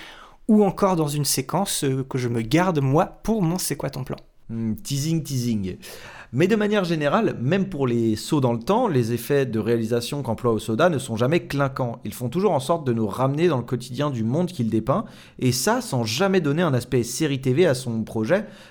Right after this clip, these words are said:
Speaker 2: grâce à son aspect technique complètement maîtrisé. Ce qui donne à La Traversée du Temps un certain charme, il faut l'avouer.
Speaker 1: Autre choix esthétique fort, euh, de son apparente simplicité, c'est le chara design qui est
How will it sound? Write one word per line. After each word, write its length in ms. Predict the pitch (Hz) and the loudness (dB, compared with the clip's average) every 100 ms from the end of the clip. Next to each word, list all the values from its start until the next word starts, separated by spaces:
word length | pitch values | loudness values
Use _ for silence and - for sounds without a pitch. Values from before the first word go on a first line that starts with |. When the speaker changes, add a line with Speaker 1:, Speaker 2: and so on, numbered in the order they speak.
| - | -8
Speaker 2:
grâce 300 | 120 180 190 | 0 0 0
à 60 | 131 | -2
son 160 | 127 | 0
aspect 220 | 117 143 | 0 0
technique 420 | 131 120 147 175 - | -2 -2 -2 -4 -4
complètement 420 | 165 139 135 151 | -2 -2 -2 -2
maîtrisé. 460 | 135 135 117 104 - - - | -2 -4 -4 -6 -8 -20 -18
Ce 100 | - | -4
qui 100 | 135 | 2
donne 160 | 160 139 | 4 4
à 60 | |
La 120 | 107 | 2
Traversée 360 | - 117 110 117 | 2 0 0 -2
du 140 | 104 | -4
Temps 260 | - 156 127 | 0 2 2
un 40 | |
certain 400 | 104 - 117 - | 0 -4 -4 -4
charme, 280 | 123 107 95 | -4 -4 -4
il 80 | 92 | -6
faut 120 | - | -4
l'avouer. 260 | 110 98 95 - - | -2 -2 -6 -10 -2
Speaker 1:
Autre 320 | 214 233 214 | 2 2 2
choix 180 | 196 190 | 0 0
esthétique 440 | 175 - 156 160 - | -2 -4 -4 -6 -4
fort, 440 | - 190 180 - | 0 2 0 -2
euh, 140 | 156 135 | -2 -2
de 120 | 135 | -2
son 260 | 123 139 139 | -2 -2 -2
apparente 400 | 139 147 156 143 | -2 -2 -2 -2
simplicité, 800 | - 139 147 135 143 196 214 202 | -2 -2 -4 -4 -4 -4 -4 -2
c'est 280 | - 180 185 | -2 0 2
le 220 | 156 143 | 0 2
chara 240 | 190 175 180 | 0 0 0
design 420 | 160 160 160 156 | 0 0 0 -2
qui 180 | - 123 | -4 -8
est 180 | - | -10